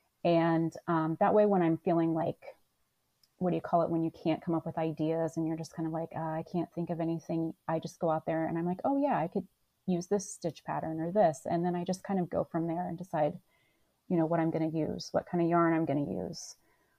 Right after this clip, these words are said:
Um, sometimes it's the yarn. You know, I'll be at the store and I'll, I'll run into something and I'm like, "Oh, that would make a really pretty shawl." And I'll just go home and, and start working on that. So it's never really like it comes from a place. It's kind of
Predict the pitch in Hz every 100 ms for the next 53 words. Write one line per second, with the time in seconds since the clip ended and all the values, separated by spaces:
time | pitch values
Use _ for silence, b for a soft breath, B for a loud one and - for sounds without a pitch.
0 | - 165 165 160 165 160 - 233 254 -
1 | 240 233 233 220 - - - 165 - -
2 | 165 156 160 175 240 240 _ _ _ _
3 | 196 185 165 165 170 165 170 - - 160
4 | 165 185 175 160 160 165 - 165 175 165
5 | 160 160 170 165 170 165 160 156 - 156
6 | 151 143 - 160 - 160 160 - 165 165
7 | 165 185 175 175 139 - _ _ _ _
8 | _ _ _ 202 175 170 175 - 175 160
9 | 165 160 160 139 160 _ _ 214 143 175
10 | 160 160 160 156 156 151 - - - 170
11 | 165 - 220 233 277 247 185 170 160 156
12 | 151 151 - - _ _ _ _ _ _
13 | - - - 175 208 262 254 254 247 247
14 | 226 208 - 226 247